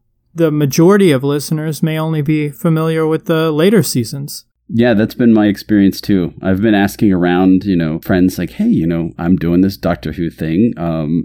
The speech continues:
Speaker 2: have you guys ever seen any of the older episodes?" And it's very rare. Almost nobody has. It'll be like, "Oh, yeah, the black and white, whatever." I, no.
Speaker 1: And I imagine we've probably seen a lot more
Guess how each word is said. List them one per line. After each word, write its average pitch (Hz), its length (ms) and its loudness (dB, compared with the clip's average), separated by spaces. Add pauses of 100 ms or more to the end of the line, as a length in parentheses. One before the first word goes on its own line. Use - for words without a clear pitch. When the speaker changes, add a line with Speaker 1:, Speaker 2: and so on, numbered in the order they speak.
Speaker 2:
have 90 140 -4
you 92 100 0
guys 87 460 -4
ever 92 280 0
seen 92 320 0
any 92 220 2
of 85 220 -2
the 90 480 0
older 92 280 0
episodes?" 104 560 -2
And 78 240 -4
it's - 180 -4
very 87 360 -2
rare. 69 440 -6
Almost 92 300 0
nobody 82 280 0
has. 62 280 -8
It'll 92 120 -2
be 82 120 -2
like, 62 180 -6
"Oh, 107 200 2
yeah, 92 240 2
the 76 100 -6
black 85 280 -6
and 71 80 -10
white, 78 180 -8 (140)
whatever." 82 460 -8
I, 76 120 -8 (460)
no. - 280 0 (240)
Speaker 1:
And 180 140 0
I 170 100 2
imagine 165 640 0
we've 143 280 -2
probably 160 520 -2
seen 156 240 -4
a 143 60 -4
lot 147 180 -6
more 143 420 -4